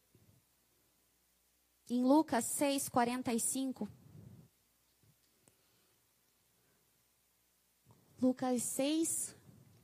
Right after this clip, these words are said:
quarenta e cinco diz assim, "A pessoa boa tira coisas boas do tesouro de um coração bom. E a pessoa má tira coisas más do tesouro de um coração mau.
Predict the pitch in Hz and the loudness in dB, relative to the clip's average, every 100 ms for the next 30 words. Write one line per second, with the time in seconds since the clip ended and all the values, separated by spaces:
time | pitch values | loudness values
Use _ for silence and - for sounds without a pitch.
0 | _ _ _ _ _ _ - 254 240 247 | _ _ _ _ _ _ -8 -4 -4 -4
1 | 254 - 247 240 240 226 240 - 240 233 | -4 -4 -4 -4 -2 -2 -2 -2 -4 -2
2 | 240 240 285 277 214 240 262 233 233 254 | -2 0 2 2 2 2 2 2 0 -4
3 | 240 - 233 233 208 208 220 220 208 226 | -4 -4 -2 -2 -4 -2 0 0 -2 -8
4 | 226 208 220 226 214 220 220 220 214 233 | -6 -4 -2 -2 -4 -4 -2 -4 -4 -6
5 | 226 202 190 190 _ _ _ _ _ _ | -4 -4 -6 -8 _ _ _ _ _ _
6 | - 214 220 - 254 233 226 240 247 247 | -2 -2 -2 -2 -2 -2 -2 -4 -4 -4
7 | 220 233 220 220 226 220 233 214 220 220 | -4 -4 -4 -6 -6 -4 -4 -4 -6 -4
8 | 220 233 233 214 220 214 226 214 - 247 | -2 0 0 -2 -8 -6 -6 -6 -6 -8
9 | 240 208 | -6 -6